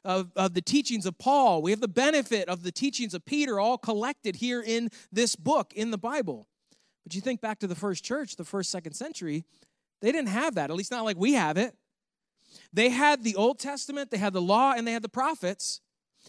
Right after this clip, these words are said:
They had the testimony of people who had seen Jesus alive, and they had the presence of the Holy Spirit. That's what they had, and it was enough. Their faith was based in the testimony of the resurrection. It tells us in Acts chapter four,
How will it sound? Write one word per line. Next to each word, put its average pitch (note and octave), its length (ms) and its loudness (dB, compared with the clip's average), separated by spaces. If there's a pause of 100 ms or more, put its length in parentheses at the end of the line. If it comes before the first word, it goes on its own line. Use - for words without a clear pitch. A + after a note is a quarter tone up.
(200)
They A3+ 120 4
had A#3+ 180 4
the A3 60 -2
testimony D4+ 680 0
of C4+ 120 -4
people C#4+ 300 -2
who A#3 100 4
had F#3+ 100 0
seen D4 320 -4
Jesus B3+ 380 -4
alive, A3+ 600 -6 (760)
and A3 160 -2
they C4 60 2
had B3 180 0
the A#3+ 80 -2
presence C#4+ 440 -2
of C4+ 100 -4
the B3+ 100 2
Holy C4+ 240 2
Spirit. D4 420 -6 (1000)
That's D4 220 2
what D4 140 -4
they B3 120 0
had, C#4 340 2 (180)
and A3 100 0
it E4 80 -4
was C4+ 120 -2
enough. D4+ 340 -2 (1600)
Their B3+ 220 4
faith D4+ 480 0
was A#3 180 -2
based C4+ 380 -4
in A#3 60 -8
the A3+ 80 -6
testimony A3 560 -6
of A#3+ 60 -4
the A3 80 -2
resurrection. G3 600 -4
It E3 60 -14
tells A3+ 260 -2
us A3 160 -2
in G3 120 -8
Acts G3+ 300 -6
chapter G3 300 -6
four, B3 400 0